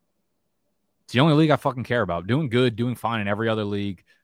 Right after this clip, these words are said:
but E-Town Get Down, of course, just, like, everybody dies. Everybody dies. Everybody s-, fucking stinks. All right, Cordarrelle Patterson, a little more serious than we had imagined. Christian McCaffrey, nothing on that video, so I guess he is good to go.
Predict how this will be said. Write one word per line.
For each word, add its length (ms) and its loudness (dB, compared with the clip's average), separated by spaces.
but 100 -10
E-Town 300 -6
Get 160 -4
Down, 280 -6
of 120 -18
course, 500 -10
just, 140 -18
like, 120 -14
everybody 520 -6
dies. 600 -16
Everybody 440 -6
dies. 360 -6
Everybody 300 -8
s-, 240 -16
fucking 300 -10
stinks. 640 -12
All 60 2
right, 200 -2
Cordarrelle 320 0
Patterson, 400 0
a 40 -12
little 160 -4
more 200 -4
serious 380 -6
than 160 -8
we 100 -4
had 180 -2
imagined. 440 -6
Christian 280 -10
McCaffrey, 420 -4
nothing 360 -6
on 200 -8
that 180 -6
video, 340 -4
so 160 -12
I 100 -6
guess 240 -8
he 200 -8
is 240 -8
good 200 -8
to 80 -20
go. 360 -4